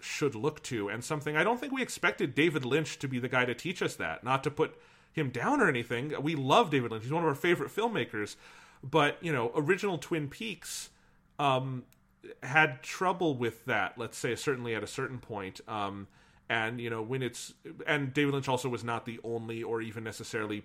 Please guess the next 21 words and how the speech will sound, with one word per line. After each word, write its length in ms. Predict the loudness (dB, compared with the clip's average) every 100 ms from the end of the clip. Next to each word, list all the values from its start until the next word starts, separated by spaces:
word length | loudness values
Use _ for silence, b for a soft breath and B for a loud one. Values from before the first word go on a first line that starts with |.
| -10
prime 520 | -6 0 2 2 0
creative 360 | -4 -2 -2 0
mover 400 | 0 2 2 0
of 140 | -2
the 60 | -6
majority 400 | -4 -2 -2 -2
of 80 |
the 60 | -6
original 380 | -6 -8 -10 -10
series. 420 | -8 -8 -8 -6
So 440 | -2 0 0 -2 B B B B -6
it's, 220 | -4 -4 0
it's 160 | 2 4
a 80 |
really 260 | 6 6 6
fascinating 640 | 6 4 4 2 -2 -4
thing, 460 | -4 -4 -4 -4 -8 -12 -14
uh, 100 | -12 -12 -8
the, 220 | -6 -4 -2
the 80 | -2
return. 560 | -2 -6 -6 -4 -6